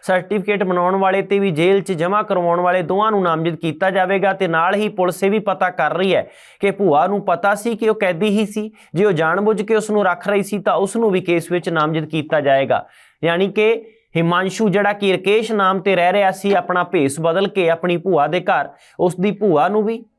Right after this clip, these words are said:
ਜੇਕਰ ਉਹ ਸ਼ਾਮਲ ਹੈ, ਪੁੱਛਗਿੱਛ ਦੇ ਵਿੱਚ ਪਤਾ ਲੱਗ ਜਾਣਾ ਹੈ ਕਿ ਉਸ ਸਾਜ਼ਿਸ਼ ਵਿੱਚ ਕੌਣ-ਕੌਣ ਸ਼ਾਮਲ ਹੈ। ਔਰ ਫਰ-, ਫਰਜ਼ੀ ਸਰਟੀਫਿਕੇਟ ਬਣਾਉਣ ਵਾਲਾ ਤਾਂ ਪੁਲਿਸ ਨੇ ਕਹਿ ਹੀ ਦਿੱਤਾ ਕਿ ਉਸ ਨੂੰ ਵੀ ਨਾਮਜ਼ਦ ਕਰਨਾ ਹੈ। ਔਰ ਜਿਹੜੀ ਉਸ ਦੀ ਭੈਣ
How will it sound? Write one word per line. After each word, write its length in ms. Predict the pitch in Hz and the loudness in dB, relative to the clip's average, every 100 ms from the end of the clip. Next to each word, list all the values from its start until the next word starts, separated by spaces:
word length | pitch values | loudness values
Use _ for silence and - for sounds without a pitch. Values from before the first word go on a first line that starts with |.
| _ 127 | _ -2
ਜੇਕਰ 300 | 180 185 202 | -2 0 0
ਉਹ 80 | |
ਸ਼ਾਮਲ 420 | 185 185 170 175 160 | 0 -2 -2 0 0
ਹੈ, 100 | 143 | 0
ਪੁੱਛਗਿੱਛ 480 | 175 175 185 185 | -2 -2 -2 -2
ਦੇ 100 | 190 | 0
ਵਿੱਚ 200 | 180 180 | 0 -2
ਪਤਾ 280 | 170 170 180 | -2 0 2
ਲੱਗ 180 | 180 170 | 0 0
ਜਾਣਾ 240 | 156 196 | -2 -2
ਹੈ 100 | 190 190 _ _ | -4 -6 _ _
ਕਿ 80 | 196 | -2
ਉਸ 160 | 202 202 | 0 -2
ਸਾਜ਼ਿਸ਼ 460 | 196 170 170 175 | 0 0 0 -2
ਵਿੱਚ 180 | 196 185 | -2 -2
ਕੌਣ-ਕੌਣ 460 | 190 196 202 190 180 | -2 -2 0 -2 -2
ਸ਼ਾਮਲ 400 | 170 143 143 135 | -2 -2 0 -2
ਹੈ। 100 | - _ _ - | -4 _ _ -4
ਔਰ 100 | 156 | -2
ਫਰ-, 560 | 170 180 170 170 - 151 170 | 0 0 0 -2 -14 -8 -2
ਫਰਜ਼ੀ 300 | 170 160 202 | 0 0 0
ਸਰਟੀਫਿਕੇਟ 600 | 196 160 196 196 214 190 | 0 0 -2 -2 -2 -2
ਬਣਾਉਣ 300 | 180 180 185 | -2 -2 0
ਵਾਲਾ 240 | 185 185 | 2 2
ਤਾਂ 260 | 190 190 190 | 0 -2 -4
ਪੁਲਿਸ 360 | - 160 165 190 | -4 -4 -2 -2
ਨੇ 140 | 185 | -2
ਕਹਿ 180 | 190 185 | -2 -2
ਹੀ 60 | |
ਦਿੱਤਾ 320 | 190 185 185 180 | -2 -2 -2 -2
ਕਿ 140 | 180 | -2
ਉਸ 160 | 160 180 | -4 -2
ਨੂੰ 100 | 196 | -2
ਵੀ 60 | |
ਨਾਮਜ਼ਦ 340 | 185 165 170 165 | 0 0 -2 -4
ਕਰਨਾ 380 | 170 165 180 185 | -2 -2 -4 -6
ਹੈ। 80 | - _ _ | -14 _ _
ਔਰ 140 | 165 180 | 0 2
ਜਿਹੜੀ 260 | 185 202 | 2 2
ਉਸ 160 | 196 - | 0 0
ਦੀ 120 | 185 | -4
ਭੈਣ 400 | 185 185 147 151 | -2 -2 0 -2